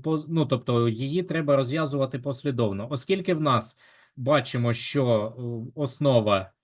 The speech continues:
ділиться на нерівні частинки, давайте зробимо таким чином, щоб трикутничок в нас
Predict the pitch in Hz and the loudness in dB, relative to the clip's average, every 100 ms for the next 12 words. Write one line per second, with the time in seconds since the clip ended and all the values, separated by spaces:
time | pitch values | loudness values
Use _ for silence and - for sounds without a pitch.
0 | _ _ 104 113 139 117 110 127 120 127 | _ _ -6 2 4 4 0 -2 0 2
1 | 131 120 127 135 131 123 123 143 127 175 | 2 2 0 0 -2 -4 -4 -6 -4 -2
2 | 180 165 113 123 143 143 113 120 127 127 | -2 -2 0 2 2 0 -2 -2 -2 -2
3 | 123 123 123 127 123 - 180 139 - 120 | -4 -4 -6 -6 -4 -4 -2 -2 -4 -6
4 | - 117 131 147 139 - 120 120 127 123 | -4 -6 -4 -6 -6 -6 -4 -2 -2 -2
5 | - | -8